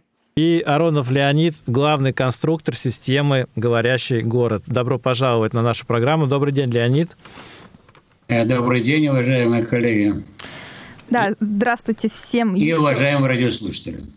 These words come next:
Speaker 3: Еще
Speaker 1: Вот,
Speaker 3: раз.
Speaker 1: и, и я
Speaker 3: И
Speaker 1: думаю, а, контактную информацию
Speaker 3: Да, и
Speaker 1: давайте
Speaker 3: хотелось
Speaker 1: дадим.
Speaker 3: бы как раз сказать, что если вы знаете о системе «Говорящий город», наслышаны о ней, есть чем поделиться,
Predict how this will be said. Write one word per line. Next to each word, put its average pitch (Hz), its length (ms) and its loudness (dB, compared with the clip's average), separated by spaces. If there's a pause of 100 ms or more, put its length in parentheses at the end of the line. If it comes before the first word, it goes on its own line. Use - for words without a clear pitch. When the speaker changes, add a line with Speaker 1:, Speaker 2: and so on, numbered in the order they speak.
(1000)
Speaker 3:
Еще 156 120 2
Speaker 1:
Вот, 143 140 2
Speaker 3:
раз. - 220 2
Speaker 1:
и, - 140 -4
и 151 80 0
я 175 140 2
Speaker 3:
И 196 40 0
Speaker 1:
думаю, 190 360 0
а, 151 160 0
контактную 170 440 0
информацию 165 400 0
Speaker 3:
Да, 269 140 2
и - 40 0
Speaker 1:
давайте - 220 0
Speaker 3:
хотелось 277 340 2
Speaker 1:
дадим. - 60 0
Speaker 3:
бы - 60 0
как - 220 -4
раз 277 180 0
сказать, 269 500 -2
что - 240 -2
если 214 420 2
вы 262 120 2
знаете 254 480 0
о 247 140 0
системе 226 420 0
«Говорящий 208 500 0
город», 226 340 0
наслышаны 220 580 0
о 240 100 2
ней, 214 340 2 (280)
есть 220 260 0
чем 220 160 0
поделиться, 208 640 0